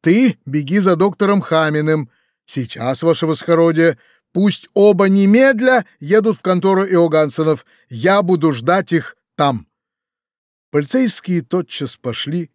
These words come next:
исполнять приказания, а через несколько минут отправился в банк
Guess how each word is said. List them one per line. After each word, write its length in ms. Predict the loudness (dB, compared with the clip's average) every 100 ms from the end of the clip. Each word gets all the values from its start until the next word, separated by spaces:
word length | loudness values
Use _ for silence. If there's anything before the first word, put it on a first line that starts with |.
| -14
исполнять 720 | -12 -8 -6 -4 -4 -6 -6
приказания, 840 | -14 -12 -6 -2 0 2 2 0 -6 _ _ _
а 160 | -6
через 320 | -2 -2 -2
несколько 480 | 0 -2 -2 -4 -2
минут 480 | -2 0 0 0 -4 _ _ _ _
отправился 800 | -2 -2 -2 -2 0 0 -2 -4
в 80 | -6
банк 320 | -2 0 -2